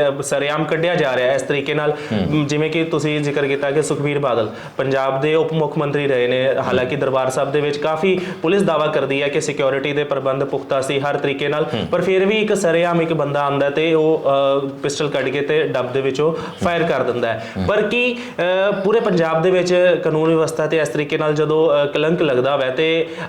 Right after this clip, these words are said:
Speaker 1: ਅ, ਜਿਹੜੇ ਸੂਬੇ ਦੇ ਵਿੱਚ ਜਿਵੇਂ ਕਿ ਤੁਸੀਂ ਵੀ ਜ਼ਿਕਰ ਕੀਤਾ, ਗੁਰੂ ਨਗਰੀ ਅੰਮ੍ਰਿਤਸਰ ਹੈ, ਅ, ਲੱਖਾਂ ਸੈਲਾਨੀ ਰੋਜ਼ ਇੱਥੇ ਦਰਸ਼ਨਾਂ ਦੇ ਲਈ ਸੱਚਖੰਡ ਸ਼੍ਰੀ ਹਰਿਮੰਦਰ ਸਾਹਿਬ ਪਹੁੰਚਦੇ ਨੇ,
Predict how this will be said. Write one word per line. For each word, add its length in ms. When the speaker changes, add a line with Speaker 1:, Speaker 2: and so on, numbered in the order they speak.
Speaker 1:
ਅ, 40
ਜਿਹੜੇ 240
ਸੂਬੇ 300
ਦੇ 80
ਵਿੱਚ 200
ਜਿਵੇਂ 400
ਕਿ 180
ਤੁਸੀਂ 260
ਵੀ 60
ਜ਼ਿਕਰ 240
ਕੀਤਾ, 200
ਗੁਰੂ 240
ਨਗਰੀ 280
ਅੰਮ੍ਰਿਤਸਰ 400
ਹੈ, 320
ਅ, 20
ਲੱਖਾਂ 400
ਸੈਲਾਨੀ 420
ਰੋਜ਼ 220
ਇੱਥੇ 240
ਦਰਸ਼ਨਾਂ 380
ਦੇ 80
ਲਈ 180
ਸੱਚਖੰਡ 320
ਸ਼੍ਰੀ 140
ਹਰਿਮੰਦਰ 300
ਸਾਹਿਬ 220
ਪਹੁੰਚਦੇ 380
ਨੇ, 160